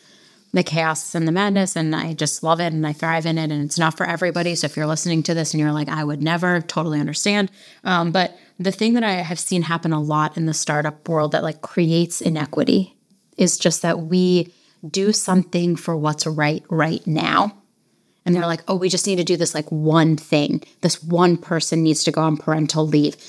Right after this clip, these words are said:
This one promotion has to happen, this other thing." And we do this, like, one-off. And what kills me every time is when I go back and I rethink about the one-off, I'm like, "That one-off, I just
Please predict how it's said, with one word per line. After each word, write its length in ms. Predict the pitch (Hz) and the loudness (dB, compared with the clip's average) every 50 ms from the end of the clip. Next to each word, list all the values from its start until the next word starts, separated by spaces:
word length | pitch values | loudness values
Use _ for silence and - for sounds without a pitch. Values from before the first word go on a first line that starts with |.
| - _ - | -20 _ -8
This 180 | - 156 - | -6 -6 -4
one 300 | 165 156 175 175 170 170 | 0 2 4 4 4 2
promotion 500 | 165 - 190 175 170 165 156 - - 156 | 2 2 2 4 4 2 2 0 0 -2
has 380 | 151 - - 160 160 139 - - | -2 -2 -6 -6 -4 -4 -4 -2
to 80 | - 151 | -2 -2
happen, 440 | - - 156 151 - - 151 143 | -2 0 -2 -2 -2 -4 -4 -2
this 160 | - 185 - - - | -2 -2 -4 -4 -2
other 280 | - 190 180 180 175 165 | 0 2 4 4 2 2
thing." 280 | 170 - 156 156 160 160 - - - - _ | 0 0 0 0 0 -2 -4 -18 -20 -16 _
And 140 | - 190 180 | 0 2 2
we 100 | 180 180 | 4 2
do 220 | 160 - 202 202 208 | 2 2 2 2 4
this, 200 | 220 220 - - | 4 2 0 0
like, 140 | 175 160 - - | -2 -2 -2 -2
one-off. 640 | 160 151 156 151 147 147 143 151 170 190 - - - _ _ _ _ _ _ _ _ - | 0 2 2 4 4 4 4 2 2 0 -2 -6 -16 _ _ _ _ _ _ _ _ -4
And 220 | - 180 170 170 160 | 2 2 4 4 4
what 180 | 170 - - | 2 0 -2
kills 340 | - - - 180 175 180 - | -6 -2 -2 0 0 2 2
me 140 | 208 202 185 | 2 2 2
every 320 | - 170 160 151 175 170 | 2 0 0 0 0 -2
time 320 | 165 - - 160 151 151 156 | -2 -2 -2 -2 0 2 2
is 80 | 147 | 2
when 100 | 151 156 | 2 2
I 100 | 156 151 | 0 0
go 200 | 147 - 160 156 | 0 0 0 2
back 260 | 151 160 160 160 156 - | 2 2 2 0 0 0
and 80 | 156 | 0
I 120 | 156 156 160 | 2 2 0
rethink 680 | 147 151 156 156 156 151 156 - - 165 160 156 151 | 0 0 0 0 0 0 -2 -2 0 2 4 4 2
about 300 | 156 147 160 160 156 - | 0 -2 -2 -4 -4 -2
the 100 | - 175 | -2 0
one-off, 460 | 160 160 156 151 156 165 185 196 - - | 2 4 4 4 4 2 2 0 0 0
I'm 120 | 180 165 | 2 2
like, 220 | 165 156 156 - - | 2 2 0 -4 -6
"That 260 | 160 147 - - 180 | -4 -4 -4 -6 -6
one-off, 480 | 165 156 151 151 151 160 175 190 185 - | -4 -2 0 0 2 2 2 0 0 0
I 120 | - 165 160 | -2 -2 0
just 280 | - 160 - - - | 0 0 -2 -2 -8